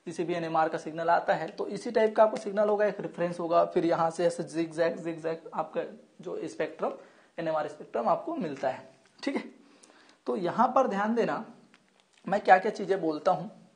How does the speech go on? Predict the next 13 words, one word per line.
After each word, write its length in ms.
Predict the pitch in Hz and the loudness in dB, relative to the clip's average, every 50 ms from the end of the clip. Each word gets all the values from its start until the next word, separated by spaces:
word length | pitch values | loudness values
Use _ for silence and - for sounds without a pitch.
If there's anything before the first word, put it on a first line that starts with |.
| _ _ _ - _ _ _ _ _ _ _ _ - - - _ _ _ _ _ _ _ _ _ _ _ - | _ _ _ -20 _ _ _ _ _ _ _ _ -20 -20 -20 _ _ _ _ _ _ _ _ _ _ _ -14
देख-, 560 | 180 - 175 175 175 - - - - - - | -10 -8 -8 -10 -10 -16 -20 -20 -20 -12 -4
देखिए 340 | 214 175 - - - - - - - _ _ _ _ | -4 -4 -4 -4 -10 -12 -14 -18 -20 _ _ _ _
यहाँ 440 | - 170 185 190 180 175 226 240 269 254 | -4 0 0 0 2 2 0 0 0 2
पर 420 | - 190 165 160 - - - - - - _ _ _ _ _ _ _ _ _ _ _ _ - | 2 2 2 2 2 -2 -6 -14 -20 -20 _ _ _ _ _ _ _ _ _ _ _ _ -12
ये 260 | 170 180 202 214 220 | -2 2 4 4 4
जो 140 | 220 226 202 | 4 4 0
है 180 | 165 190 202 196 | 0 0 0 0
आपका 440 | 185 185 180 185 - - 180 170 180 175 175 - - _ _ _ _ _ _ _ _ _ _ _ - | 0 0 -2 -4 -6 -2 -2 -2 -2 -4 -8 -16 -20 _ _ _ _ _ _ _ _ _ _ _ -12
ये 260 | 156 147 175 185 190 | -4 2 4 6 6
value 340 | 185 180 180 170 170 175 185 180 | 6 4 2 0 4 4 2 2
होता 300 | 175 160 160 - 180 165 | 2 -2 -4 -4 -6 -6
है 220 | 156 160 170 139 | -6 -6 -8 -8
ज़ीरो 280 | 139 147 151 151 156 | -8 -8 -6 -6 -6